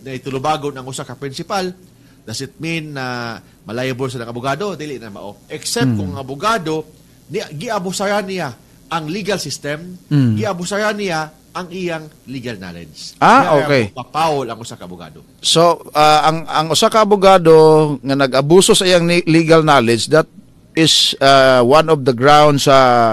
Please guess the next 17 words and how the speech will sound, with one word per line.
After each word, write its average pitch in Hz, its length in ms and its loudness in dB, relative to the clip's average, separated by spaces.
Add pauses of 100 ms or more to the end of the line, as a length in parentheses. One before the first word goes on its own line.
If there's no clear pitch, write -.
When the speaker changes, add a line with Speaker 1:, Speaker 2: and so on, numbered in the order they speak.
(140)
Speaker 2:
disbarment 131 540 2
case, 131 200 2
attorney. 110 420 0
Speaker 1:
Yes, 233 280 -8
kasi 208 260 -10
ang 190 440 -8 (340)
legal 208 300 -6
knowledge, 175 340 -4
magod 151 180 -12
ka 143 100 -14
sa 147 100 -10
mga 131 200 -10
Ramil, 87 260 -14
ang - 100 -20
kining 156 220 -14
legal 151 260 -10
knowledge, 117 440 -12